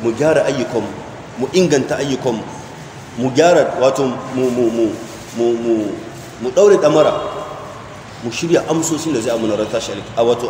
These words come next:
amsoshin da, amsoshin tambayan da za mu ra-, a gaban Allah ran tashi alkiyama. Alhashru shi ne tara mutane a wuri ɗaya. Annabi ce, "Yuhsharu nasu yawmal qiyamati," yani, "Ya ayyuhan nasu, innakum mahshuruna ila Allahi hufatan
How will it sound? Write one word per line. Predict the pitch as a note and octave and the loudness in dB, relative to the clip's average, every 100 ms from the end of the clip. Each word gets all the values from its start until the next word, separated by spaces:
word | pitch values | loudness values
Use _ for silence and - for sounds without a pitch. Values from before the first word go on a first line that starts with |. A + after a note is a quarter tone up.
| - | -2
amsoshin | D#3+ E3 D3 D#3+ C3+ | -2 0 0 2 2
da, | G#2+ - - D#3 | 0 -4 -2 0
amsoshin | E3 D#3 E3 | 0 0 0
tambayan | C3 B2+ C#3 | 2 4 2
da | A#2 | 2
za | A#2+ | 2
mu | A#2+ | 2
ra-, | G#2 F#2+ - - - | -2 -2 -10 -10 -4
a | |
gaban | A2 A2+ B2 | 0 2 4
Allah | B2 A2 | 4 4
ran | G#2+ | 2
tashi | A#2 A2+ | -2 -4
alkiyama. | G2+ G#2+ G2 F2 - - - - - - - - - - - - - - | -6 -2 -4 -4 -12 -14 -14 -14 -14 -14 -16 -16 -16 -16 -16 -14 -14 -2
Alhashru | C3+ - G#3+ G#3+ F#3+ D3+ D3 - | 0 4 4 4 4 2 0 2
shi | F3+ | 4
ne | D#3 - | 4 4
tara | F3 F#3+ E3 | 4 6 4
mutane | D#3+ C#3 C#3 | 2 2 2
a | C#3 A#2+ | 2 2
wuri | B2 B2 | 2 2
ɗaya. | A#2 A#2 G2 - - - - - - - - - | 2 2 0 -8 -12 -14 -16 -16 -16 -16 -16 -6
Annabi | C3+ E3+ F3+ | 2 4 6
ce, | E3 E3+ | 6 4
"Yuhsharu | D3 G3+ - - F3 D#3 C#3+ | 4 2 2 4 4 4 4
nasu | D3+ D3+ D3 C3+ | 4 2 2 4
yawmal | D3 C#3 A2+ - | 4 4 0 -2
qiyamati," | A#2+ C3 B2+ B2 A#2+ G2 A#2 | 2 4 4 2 0 -2 2
yani, | C#3 C#3 | 2 4
"Ya | D3 E3+ | 4 4
ayyuhan | E3+ D#3+ C#3+ | 4 4 4
nasu, | D3+ D3+ E3+ - - - - | 2 2 -2 -4 -10 -12 0
innakum | D#3 E3 F3+ E3+ E3 D3 | 4 6 4 2 2 2
mahshuruna | D#3 - D3 D#3 F#3+ F3 | 0 -2 2 4 6 4
ila | D#3 D3+ | 4 0
Allahi | C#3 C#3+ C3+ C3+ | 4 2 2 -4
hufatan | D3+ - F3+ E3+ | -4 2 2 2